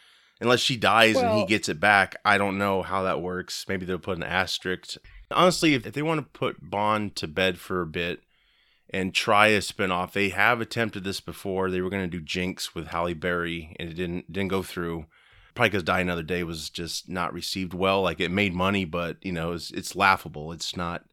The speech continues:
Speaker 1: really, it wasn't a good <laughs> film. It was a bad outing, last outing for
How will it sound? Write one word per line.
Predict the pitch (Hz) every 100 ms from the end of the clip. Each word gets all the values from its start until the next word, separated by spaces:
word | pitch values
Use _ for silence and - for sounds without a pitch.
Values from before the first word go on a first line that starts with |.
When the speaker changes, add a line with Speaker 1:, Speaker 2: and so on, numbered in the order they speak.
| _ _ _ _ _
Speaker 1:
really, | 107 113 95 90 - -
it | -
wasn't | 113 110 104
a | 87
good | 87 80
<laughs> |
film. | - 196 127 98
It |
was | 101 92
a |
bad | 85 95 95
outing, | - 95 95 90 85 -
last | 101 92 90
outing | 95 92 85
for | 87 85